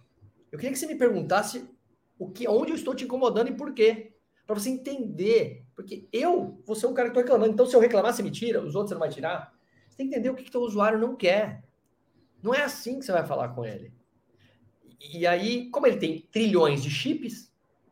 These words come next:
ah, tira um, manda o outro, eu sou dono da bagaça, né? Ele só vai fazer se atrapalhar. Só que vai ter no meio dessa história toda advogados, procuradores, pessoas que vão amar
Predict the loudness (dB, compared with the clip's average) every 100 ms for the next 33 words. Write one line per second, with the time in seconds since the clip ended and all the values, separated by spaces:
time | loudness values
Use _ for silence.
0 | _ _ _ -14 -14 -14 _ _ -10 -6
1 | -6 -10 _ _ -12 -4 -2 -2 -4 -8
2 | -2 0 2 2 2 2 -2 -10 _ _
3 | _ _ -6 -6 -12 _ _ _ _ -8
4 | -2 -2 0 -2 -2 -2 -4 -2 0 0
5 | -4 -12 -6 -2 2 2 0 -4 -4 -2
6 | -2 0 0 0 -4 -4 -6 -6 -4 -2
7 | -2 -2 2 4 4 4 2 -4 -16 _
8 | _ _ -20 -2 0 2 4 4 2 -12
9 | _ _ _ -14 -4 -2 -2 -4 -4 4
10 | 4 6 2 -2 0 0 -2 -4 -10